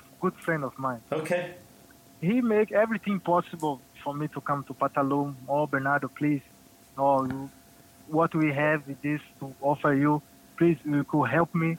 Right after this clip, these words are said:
Speaker 1: this time." Patalum now, you know, he, he, he have big plans for the future. They, they change many things. They want fight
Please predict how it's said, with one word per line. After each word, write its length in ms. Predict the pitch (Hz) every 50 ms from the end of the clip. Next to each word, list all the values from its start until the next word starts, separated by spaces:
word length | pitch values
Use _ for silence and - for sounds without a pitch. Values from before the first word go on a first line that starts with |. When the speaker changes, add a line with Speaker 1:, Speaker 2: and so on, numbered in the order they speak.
| - - - -
Speaker 1:
this 160 | - 151 175 - -
time." 340 | - 165 160 160 160 165 170 - - - - - - - - - - - - - - - - - - - -
Patalum 500 | - 156 160 - 170 156 151 165 175 165
now, 340 | 160 160 160 165 165 160 170 160
you 240 | 156 156 156 151 135
know, 220 | 143 160 165 160 151
he, 100 | 147 143
he, 680 | 135 139 143 143 143 143 139 135 139 143 135 131 127 123 123 - - - - - - - - - - -
he 100 | - 147
have 260 | 139 143 175 180 156 143
big 220 | 185 202 185 -
plans 300 | - - 175 170 165 151 -
for 80 | 143 131
the 100 | 131 120
future. 460 | - - 170 165 - - - 127 101 - - - - - - - - - - - - - - - -
They, 240 | 147 151 156 151 147
they 200 | 143 - 151 143 - -
change 320 | - 175 175 180 175 -
many 340 | 151 151 160 175 175 175 170 - -
things. 300 | - 165 165 170 170 165 -
They 140 | - 151 151
want 320 | 147 147 156 165 175 170 - - - - - - - - -
fight 260 | - 156 160 165 165